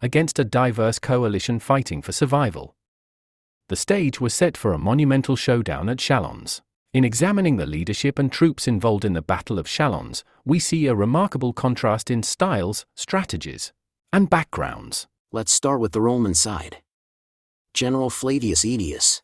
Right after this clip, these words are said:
Speaker 2: the man in command, was not just a military leader but a master diplomat. He had spent time as a hostage among the Huns in his youth, giving him valuable insight into their tactics and mindset.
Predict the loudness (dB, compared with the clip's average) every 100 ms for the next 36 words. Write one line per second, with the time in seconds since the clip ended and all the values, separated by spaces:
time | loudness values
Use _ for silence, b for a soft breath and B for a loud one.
0 | _ -2 0 2 0 0 -2 -2 -2 -6
1 | -14 _ _ -2 0 0 -2 -4 -2 0
2 | 0 0 0 -2 0 0 0 -2 -2 -4
3 | -6 -2 0 0 -2 -4 -2 -4 -4 -4
4 | -6 -8 -14 -20 _ _ _ _ _ _
5 | _ _ -4 -2 0 0 0 -2 -6 -4
6 | -2 0 0 -2 -4 -4 -2 -2 -2 -2
7 | 0 0 0 -2 -2 0 0 0 0 -2
8 | -4 -16 _ _ -4 0 0 0 0 -2
9 | -2 -2 0 0 0 0 0 -4 -4 -4
10 | -2 -2 -2 -6 -6 -6 -6 -4 -2 0
11 | 0 0 0 0 0 -4